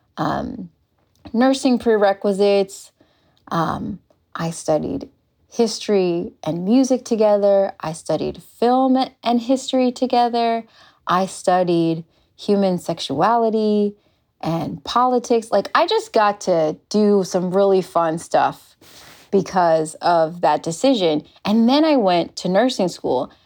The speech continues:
And what was amazing about that was everything I learned from this beautiful mixture of classes in humanities and sciences. When I started nursing school, I was like,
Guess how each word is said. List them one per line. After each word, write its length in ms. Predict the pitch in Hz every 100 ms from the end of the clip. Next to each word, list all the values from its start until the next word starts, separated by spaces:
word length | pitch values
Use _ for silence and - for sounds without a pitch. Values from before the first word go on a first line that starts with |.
| _
And 180 | - 196
what 160 | 208 185
was 180 | 214
amazing 520 | 190 196 285 330 294 214
about 340 | 165 165 160
that 360 | 170 165 160 - _ _ -
was 500 | 190 185 180 180 - -
everything 520 | 240 285 320 294 277
I 160 | 208 190
learned 640 | 190 208 240 226 190 190 - _ _ -
from 220 | 196 190
this 200 | 180 165
beautiful 1080 | - 208 247 277 269 214 196 190 185 180 -
mixture 840 | 185 190 208 - - 190 170 175 170 _ _ _ -
of 240 | 175 170
classes 460 | - 202 202 175 170
in 140 | 170
humanities 640 | 170 175 180 185 170 165
and 140 | 160 160
sciences. 880 | - 247 285 220 180 165 151 147 - _ _
When 140 | 185 214
I 120 | 226
started 400 | 220 262 320 285
nursing 400 | 202 240 254 196
school, 220 | - 165
I 100 | 160
was 120 | 185
like, 220 | 185 143